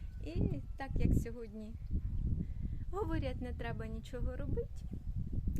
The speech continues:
то ми з Вікою поїдемо. Вона на роботу, а я хвостиком за нею. Щось купити треба там в магазинах,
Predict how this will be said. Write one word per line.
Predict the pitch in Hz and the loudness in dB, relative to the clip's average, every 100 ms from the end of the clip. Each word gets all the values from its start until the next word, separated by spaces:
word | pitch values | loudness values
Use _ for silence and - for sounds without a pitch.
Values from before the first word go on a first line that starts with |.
| - - - - - - - | 0 -2 -6 -8 -12 -16 -8
то | - 523 440 | -4 -4 -6
ми | 392 | -10
з | - | -8
Вікою | 302 311 269 277 269 - - | -8 -8 -6 -6 -8 -12 -10
поїдемо. | 254 247 240 220 247 | -8 -8 -8 -6 -6
Вона | 302 330 | -4 -4
на | 320 311 | -2 -2
роботу, | 302 277 339 | -2 -2 -2
а | 226 | -2
я | 233 262 | -2 -4
хвостиком | 254 220 226 - 196 214 247 | -4 -6 -6 -6 -6 -4 -4
за | 294 - - | -4 -6 -8
нею. | 220 180 180 - - - - - - - | -8 -10 -10 -10 -12 -10 -10 -10 -8 -6
Щось | 190 - - | -4 -4 -2
купити | - 320 453 - | -4 -4 -4 -4
треба | - 320 302 277 | -6 -6 -4 -4
там | - 269 262 262 - - - - - | -2 -2 -2 -4 -2 -2 -2 -2 -4
в | 247 | -4
магазинах, | 254 254 226 226 240 233 220 | -4 -6 -8 -8 -10 -10 -10